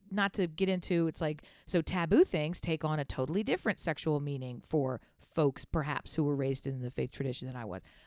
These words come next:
I'll also say he is, just calm down, fucking Stuart, when I say this next part. He's a master of the body. He knows exactly how it works. He sees it all day long. He's, eh, super familiar with it.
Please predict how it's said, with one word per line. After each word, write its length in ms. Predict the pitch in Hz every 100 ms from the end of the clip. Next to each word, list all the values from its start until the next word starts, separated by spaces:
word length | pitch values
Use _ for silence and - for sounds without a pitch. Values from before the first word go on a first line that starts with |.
| _
I'll 160 | - 196
also 300 | 240 269 196
say 440 | 175 151 131 135 156 - _
he 300 | - - 302 -
is, 440 | 160 147 156 - - _ _ _ _ _ -
just 380 | 180 - -
calm 260 | - 175 165
down, 300 | 151 117 117 -
fucking 280 | 127 - 113
Stuart, 340 | - 113 -
when 100 | 123
I 60 | 113
say 200 | - 120
this 140 | 117 -
next 140 | 110
part. 200 | 117 -
He's 160 | - 269
a 60 |
master 480 | 285 262 262 - 190
of 80 | 160
the 80 | 156
body. 380 | 175 147 120 -
He 120 | -
knows 180 | 160 151
exactly 440 | 143 156 165 185
how 140 | 160 143
it 60 |
works. 300 | 151 196 202 -
He 60 |
sees 240 | 165 175 151
it 60 | 139
all 120 | 135
day 180 | 127 120
long. 500 | 127 180 185 185 185 - - - -
He's, 480 | - 170 156 - - _ -
eh, 100 | - - - - _ -
super 580 | - - - 277 - 208
familiar 460 | - 180 165 170 180
with 240 | 190 -
it. 220 | 202 196